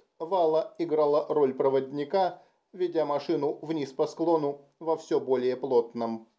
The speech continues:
потоке. Речной поворот когда-то возник как цепочка причалов вдоль шедшего по вращению берега широкой коричневой змеиной реки.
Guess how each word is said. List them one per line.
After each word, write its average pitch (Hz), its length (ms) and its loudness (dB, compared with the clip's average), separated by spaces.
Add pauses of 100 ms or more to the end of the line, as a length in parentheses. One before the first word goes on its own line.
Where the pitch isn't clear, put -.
потоке. 143 560 -8 (1400)
Речной 185 440 -2
поворот 208 560 4
когда-то 165 480 2
возник 165 520 0
как 165 320 4
цепочка 170 500 0
причалов 143 600 2 (360)
вдоль 143 380 0
шедшего 143 560 2
по 139 160 2
вращению 170 880 2 (220)
берега 165 480 2
широкой 151 500 4
коричневой 131 840 -2
змеиной 117 600 -4
реки. 147 440 -10